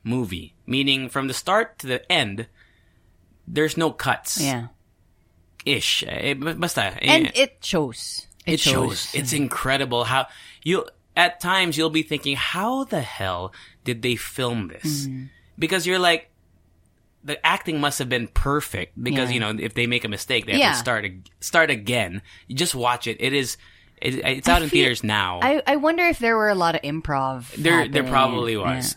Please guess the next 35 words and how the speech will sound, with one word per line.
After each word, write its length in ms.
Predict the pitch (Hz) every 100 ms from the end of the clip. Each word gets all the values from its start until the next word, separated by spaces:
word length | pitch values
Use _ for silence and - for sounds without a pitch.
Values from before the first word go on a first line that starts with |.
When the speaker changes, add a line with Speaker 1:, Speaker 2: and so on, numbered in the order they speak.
| -
Speaker 2:
Yeah. 160 | 90 147 170
Speaker 1:
It 80 | -
is 360 | 131 120 - - -
the, 160 | 113
one 360 | 107 113 127 143
of 100 | 139
the 80 | 131
most 560 | 123 123 - - -
incredible 440 | 120 110 123 120 117
movies. 180 | 113 120
And 180 | 139
so 220 | - 185 190
far, 420 | 143 123 120 - _ _ _ -
you 100 | 147
know, 280 | 143 135 - _ _ - _ _
I, 420 | - 131 139 - 135
I 40 |
don't 220 | 143 156
really, 420 | 123 139 135 113
I 80 | 104
rarely, 560 | 110 113 131 123 101 90
you 140 | 147
know, 60 | 139
Speaker 2:
Mm-hmm. 20 |
Speaker 1:
you 100 | 139
know 140 | 147 92
me, 160 | 90 92
I 120 | 123
always 240 | 120 104
Speaker 2:
Mm-hmm. 120 | - 117
Speaker 1:
hate 80 | 104
on 160 | 87
movies 320 | 101 104 92
a 60 | 87
lot. 340 | 92 101 90